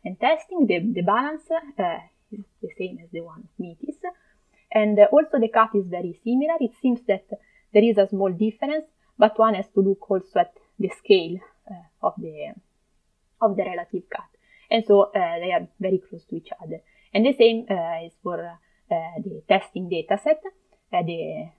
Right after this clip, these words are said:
the results, the, the relative cut are, uh, are very, very close. And notice that we include, uh, in the testing data set also some graphs that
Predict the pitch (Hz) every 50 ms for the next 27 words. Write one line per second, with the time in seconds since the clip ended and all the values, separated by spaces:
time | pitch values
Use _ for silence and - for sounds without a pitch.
0 | _ - 180 180 180 165 - 185 170 170 - - - 165 156 151 151 - 160 _
1 | _ _ - 185 - 160 151 156 170 185 185 185 - 202 190 156 - - 180 175
2 | 175 - _ _ _ - - 170 170 165 165 165 165 - _ _ _ - 190 175
3 | 175 - 175 170 165 170 180 214 220 202 185 - _ _ - 196 185 247 240 -
4 | 240 196 196 220 240 302 302 - _ _ _ _ _ - 240 262 277 - - 262
5 | 254 247 247 247 285 254 226 202 196 202 - 214 196 220 226 214 208 - - 220
6 | 214 196 180 165 185 - _ _ _ _ _ _ - 180 165 160 160 - - 196
7 | 196 185 185 180 - 220 208 - - - - 175 180 180 202 196 180 185 - 214
8 | 214 - 277 285 - _ _ - 220 214 214 - - - - 202 214 233 220 226
9 | 214 190 202 - - - 233 196 175 175 -